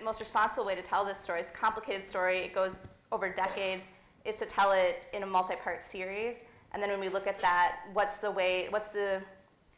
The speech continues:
most effective way to do that? Well, right now, the most effective way to do that is podcast. And you're not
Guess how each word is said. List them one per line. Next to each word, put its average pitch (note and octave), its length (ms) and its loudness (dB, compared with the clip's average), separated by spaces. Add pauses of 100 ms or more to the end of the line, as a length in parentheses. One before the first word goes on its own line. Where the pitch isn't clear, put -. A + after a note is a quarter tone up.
(340)
most A3 140 -2
effective G#3 460 -2
way F#3 100 -2
to F3+ 80 -2
do G3+ 160 -6
that? F3 240 4
Well, F3+ 140 -2
right F#3 260 0
now, G#3+ 160 6
the G#3 60 2
most G3+ 160 -2
effective F3+ 340 -4
way F3 80 -6
to E3 80 -12
do F3 140 -10
that F3 340 -6
is G3+ 100 -6
podcast. G3+ 540 0
And G3+ 60 -6
you're G3+ 100 -2
not G#3 160 4